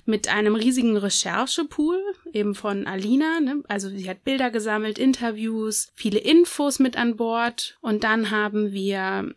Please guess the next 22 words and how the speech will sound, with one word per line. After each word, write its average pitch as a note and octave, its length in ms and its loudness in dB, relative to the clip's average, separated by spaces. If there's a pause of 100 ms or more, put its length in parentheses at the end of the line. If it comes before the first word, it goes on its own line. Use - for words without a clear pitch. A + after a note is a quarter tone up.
hatten G#3 280 -2
wir G3 80 4
noch, G3 240 -2
oder F#3 200 -2
haben G3 140 0
wir F#3+ 80 0
noch F#3+ 120 -4
das - 240 -6
Märchen C4+ 400 4
Hänsel B3+ 320 2
und A#3+ 140 0
Gretel, D4 640 0 (180)
die G#3+ 140 4
Geschichte. G#3 680 0
Und, G#3 760 -2
äh, G3+ 320 -4
aus, - 300 -4 (100)
und G#3+ 220 0
das, - 460 0
äh, A3+ 40 0
haben A3 560 0
wir G3+ 640 2